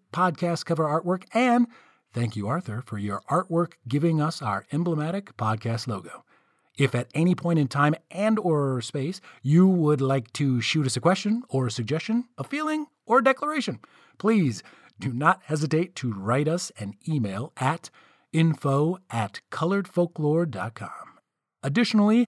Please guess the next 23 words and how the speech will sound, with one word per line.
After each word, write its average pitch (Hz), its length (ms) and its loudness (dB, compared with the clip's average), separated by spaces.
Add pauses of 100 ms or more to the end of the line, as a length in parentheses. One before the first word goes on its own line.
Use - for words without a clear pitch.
(100)
or 180 360 2
supplementally, 104 640 -8
feel 262 300 -6
free 175 340 0
to 135 140 -6
head 113 260 -6
on 117 180 -2
over 110 200 -4
to 131 160 -6
our 101 120 -4
social 190 400 -2
media 139 300 2
accounts 123 340 -6
to 110 120 -6
see 175 1040 0
perhaps 202 720 -8
maybe 208 460 0
some 175 320 2
additional 160 480 2
information 135 560 0
about 127 260 -2
the - 80 -10
cultures 135 480 -2